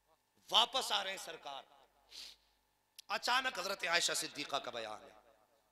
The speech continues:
तवज्जो है जवानों? है, थके तो नहीं हो अभी आप लोग? हाँ, अल्लाह सलामत रखे। हज्जतुल वदा का मौका, मेरे सरकार वापस आ रहे हैं, सहाबा कराम हजारों की तादाद में।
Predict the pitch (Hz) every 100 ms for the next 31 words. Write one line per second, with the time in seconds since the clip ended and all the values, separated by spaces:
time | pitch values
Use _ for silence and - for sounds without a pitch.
0 | _ _ _ - 151 156 170 160 180 175
1 | 170 165 - - - _ _ _ _ _
2 | _ _ - 131 - 147 185 196 185 220
3 | 202 175 160 147 131 - - - - -
4 | _ _ _ _ _ 131 151 156 151 156
5 | 165 160 147 139 127 127 113 - 123 _
6 | _ _ _ _ _ - 190 220 226 226
7 | 190 185 185 180 156 135 123 - - 120
8 | 151 160 156 127 147 135 131 139 123 110
9 | 107 113 - - - _ _ - - 208
10 | 214 247 233 - 175 180 131 139 196 185
11 | - 147 139 123 117 104 117